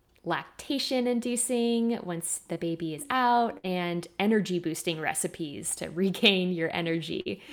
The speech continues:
Um, so we, we make it really easy that you can find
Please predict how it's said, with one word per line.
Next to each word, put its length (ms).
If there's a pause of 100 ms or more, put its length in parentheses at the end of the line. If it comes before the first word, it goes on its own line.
(300)
Um, 640 (320)
so 400
we, 560
we 160
make 300
it 360 (240)
really 400
easy 640
that 120
you 140
can 200
find 640